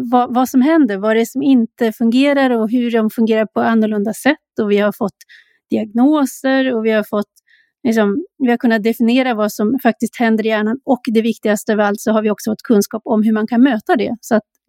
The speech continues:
de också kan klara skolan med annan pedagogik, ett annat, ett inlärningssätt. Och det blir dyrt därför att det kräver en helt annan personal,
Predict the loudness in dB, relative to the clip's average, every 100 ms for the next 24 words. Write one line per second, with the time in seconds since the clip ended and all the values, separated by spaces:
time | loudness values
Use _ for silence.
0 | 2 2 0 -2 -4 -2 -6 0 0 0
1 | 0 0 0 0 0 0 0 0 -2 _
2 | _ -2 0 0 -2 -4 -2 0 0 -2
3 | 0 0 0 -2 -4 -4 0 0 -2 -8
4 | -14 -4 -4 -4 -12 0 2 2 -2 -4
5 | -4 -6 -8 _ _ _ _ _ _ -4
6 | 0 2 0 0 0 0 0 -2 -2 -6
7 | -12 0 2 2 -2 -4 -6 -2 0 0
8 | 0 0 0 0 0 0 0 -2 0 2
9 | 0 0 -2